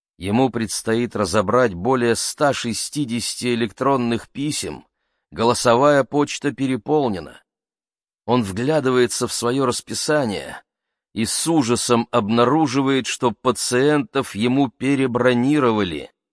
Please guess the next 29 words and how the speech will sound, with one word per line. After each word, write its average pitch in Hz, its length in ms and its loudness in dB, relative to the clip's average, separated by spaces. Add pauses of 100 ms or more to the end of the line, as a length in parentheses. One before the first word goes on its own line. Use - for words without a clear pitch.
(300)
втиснули, 90 920 -8 (240)
как 98 220 -6
врачи 113 480 -2
это 98 240 -6
называют, 95 720 -4 (320)
во 202 180 2
все 131 540 -2
до 117 100 -2
единого 120 640 0
места 120 600 0
в - 20 -4
его 113 300 0
графике 117 760 -2 (200)
на 113 180 2
всю - 300 -2
неделю. 117 600 -4 (580)
Что - 260 -4
ещё 107 380 0
хуже, 87 440 -8 (640)
на 98 140 -4
сегодня 110 520 0
после 110 360 -4
обеда 107 500 -2 (340)
к - 40 -14
нему 131 260 2
записана 117 760 0
жуткая 127 640 -2
миссис 123 560 -2
Расмуссен, 90 960 0